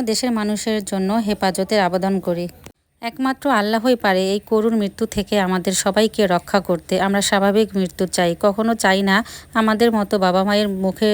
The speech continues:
বা চোখের সামনে এরকম নিষ্পাপ বাচ্চাদের মৃত্যু। আজকে ভিডিও এডিটিং করতে গিয়ে কতবার যে হচ্ছে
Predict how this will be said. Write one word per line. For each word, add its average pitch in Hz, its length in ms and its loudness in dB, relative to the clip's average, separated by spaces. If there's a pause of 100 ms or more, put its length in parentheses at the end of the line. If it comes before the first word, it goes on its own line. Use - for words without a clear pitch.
বা 190 160 -4
চোখের 208 340 -4
সামনে 190 360 -4 (300)
এরকম 240 500 -4
নিষ্পাপ 208 600 -4
বাচ্চাদের 175 540 -2
মৃত্যু। 175 360 -4 (1000)
আজকে 220 320 -4
ভিডিও 233 400 0
এডিটিং 247 380 0
করতে 233 320 -2
গিয়ে 226 240 2 (100)
কতবার 208 460 0
যে 226 140 -2
হচ্ছে 214 380 -2